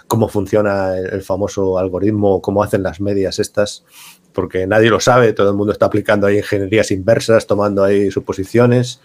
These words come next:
de por qué suben unos, caen otros. Y bueno, no sé, es todo muy interesante y ver que, bueno, realmente, por lo que decía uno, no, no lo he llegado a comprobar, dice que,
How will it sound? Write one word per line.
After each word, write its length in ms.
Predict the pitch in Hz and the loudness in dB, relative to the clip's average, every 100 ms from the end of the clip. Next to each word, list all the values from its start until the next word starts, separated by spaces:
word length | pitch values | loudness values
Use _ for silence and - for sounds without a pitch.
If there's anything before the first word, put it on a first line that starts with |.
| - - - | -20 -20 -8
de 80 | 95 | -4
por 160 | 101 | -2
qué 120 | 104 | -4
suben 300 | - 110 98 | -2 0 2
unos, 320 | 110 120 110 - | 4 4 4 2
caen 280 | 110 101 107 | 0 0 2
otros. 680 | 127 127 123 120 120 - - - - - - - | 2 4 4 4 2 -8 -18 -20 -20 -20 -20 -2
Y 80 | 104 | 2
bueno, 260 | 113 98 | 4 2
no 120 | 110 | 0
sé, 160 | 110 - | 0 0
es 140 | 117 120 | 0 4
todo 260 | 135 127 | 6 6
muy 200 | 127 160 | 6 4
interesante 600 | 131 127 120 147 175 190 | 6 4 4 4 4 2
y 220 | - 123 113 | 4 4 6
ver 240 | 135 139 | 4 4
que, 320 | 147 165 - | 2 2 0
bueno, 260 | 156 175 127 - | 2 4 2 2
realmente, 640 | 117 123 156 156 185 - | 0 2 2 2 0 0
por 140 | 127 | -2
lo 120 | 123 120 | 0 2
que 100 | 120 | 2
decía 320 | 117 151 131 | 2 4 6
uno, 180 | 147 127 | 6 4
no, 200 | 131 131 | 4 4
no 140 | 131 | 2
lo 40 | 131 | 4
he 60 | |
llegado 220 | 127 127 | 4 4
a 60 | 120 | 4
comprobar, 500 | 120 117 117 143 - | 0 2 2 2 -2
dice 300 | 120 120 127 | -6 -2 -4
que, 520 | 123 120 107 98 95 | -2 0 2 2 0